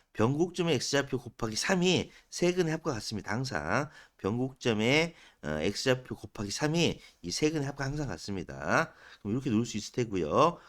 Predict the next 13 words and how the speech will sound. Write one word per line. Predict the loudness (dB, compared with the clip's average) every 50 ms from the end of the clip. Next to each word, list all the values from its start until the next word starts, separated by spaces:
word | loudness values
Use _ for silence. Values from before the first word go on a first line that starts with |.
| -20 _
그럼 | -6 -2 -2
알파가 | -2 -2 -2 -2 -2 -2
얼마? | -2 0 2 2 2 2 0 -4 _ _ -20 _ _ _ -2
마이너스 | 0 0 2 0 0 -2
삼이 | -2 -2 -2 -2
된다는 | -2 -2 0 0 0 0 -2
얘기죠. | -4 -6 -6 -8 -10 -12
그죠? | -12 -12 -6 0 2 4 4 2 0 -6 -18 -20 -20 -20 -20 -18 _
그런데 | 2 4 4 4 4 4 4 6 6 6 4 4 2
지금 | -2 -4 -2 -2 -2 0 0
에프엑스의 | 0 0 0 _ -4 0 2 2 2 0 -2 -2 -2 0
최고점에서 | 0 -2 -2 -2 -2 -4 -4 -4 -2 -2
일이니까 | -2 0 0 0 0 0 -2 0 2 2 2 2 2